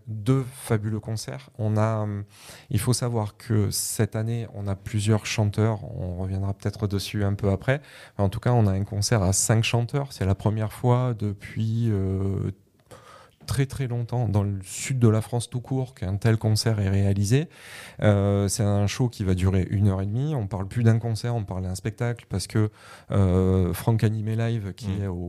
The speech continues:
Speaker 1: aux commandes, au pilotage de ce spectacle, euh, il y a du, il y a du son, il y a de la lumière, il y a, il y a, il y a des images, il y a, il y a de l'interaction, et cetera. Donc c'est vraiment quelque chose d'énorme. C'est un concert qui normalement dure quarante-cinq minutes, passe à une heure et demie.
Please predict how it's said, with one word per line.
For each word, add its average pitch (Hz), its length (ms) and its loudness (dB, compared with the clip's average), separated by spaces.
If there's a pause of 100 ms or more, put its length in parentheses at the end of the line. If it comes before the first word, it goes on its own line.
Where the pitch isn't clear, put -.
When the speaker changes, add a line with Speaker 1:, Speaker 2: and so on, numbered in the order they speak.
(240)
Speaker 1:
aux 92 100 -10
commandes, 113 300 -2
au 95 60 -8
pilotage 117 560 -2
de 92 80 -10
ce - 160 -4
spectacle, 110 500 -2 (460)
euh, 92 200 0
il 90 60 0
y 95 80 2
a 92 60 0
du, 92 160 -4
il 90 100 -6
y 95 60 -4
a 95 40 0
du 90 140 -6
son, 110 300 0
il 107 40 4
y 98 40 2
a - 20 -4
de 87 60 -4
la 92 80 0
lumière, 110 440 0
il 104 60 -4
y 95 60 -4
a, 92 500 -4
il 92 80 -6
y 95 60 -4
a, 92 100 0
il 95 60 -2
y 92 60 0
a 92 40 0
des 92 220 0
images, 113 480 2
il 90 80 -4
y 87 40 -4
a, 90 80 -6
il 90 80 -8
y 92 60 -6
a 92 60 -6
de 92 80 -6
l'interaction, 101 640 -2
et - 40 -10
cetera. 107 380 -2
Donc 107 160 0
c'est - 100 -4
vraiment 101 260 0
quelque 104 180 -4
chose 104 160 -2
d'énorme. 110 340 2 (380)
C'est 101 580 2
un 95 140 2
concert 98 320 0
qui - 140 -8
normalement 95 360 0
dure 101 220 -2
quarante-cinq 92 340 0
minutes, 101 260 6
passe - 220 0
à 98 60 4
une 104 160 6
heure 104 140 4
et 101 40 0
demie. 120 240 -2